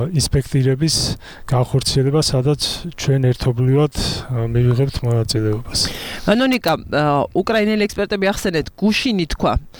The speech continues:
Speaker 2: სამმხრივი კომისიის სხდომის შემდეგ, რომ, ა, გადაწყდა საერთაშორისო ექსპერტის, ექსპერტების მოწვევა. მათზე ალაპარაკი თუ კიდევ სხვაზე?
Speaker 1: არა. ა, ეს უკრაინელი ექსპერტები, ე, ჩამოდიან მხოლოდ ამ შემთხვევის მოკვლევის მიზნით.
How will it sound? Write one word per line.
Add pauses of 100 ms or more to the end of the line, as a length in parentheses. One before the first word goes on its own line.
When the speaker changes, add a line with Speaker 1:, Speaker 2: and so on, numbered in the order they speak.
(340)
Speaker 2:
სამმხრივი
კომისიის
სხდომის
შემდეგ,
რომ,
ა,
გადაწყდა
საერთაშორისო
ექსპერტის, (120)
ექსპერტების
მოწვევა.
მათზე
ალაპარაკი
თუ
კიდევ
სხვაზე?
Speaker 1:
არა. (100)
ა, (160)
ეს
უკრაინელი
ექსპერტები, (440)
ე,
ჩამოდიან
მხოლოდ (240)
ამ
შემთხვევის (240)
მოკვლევის
მიზნით.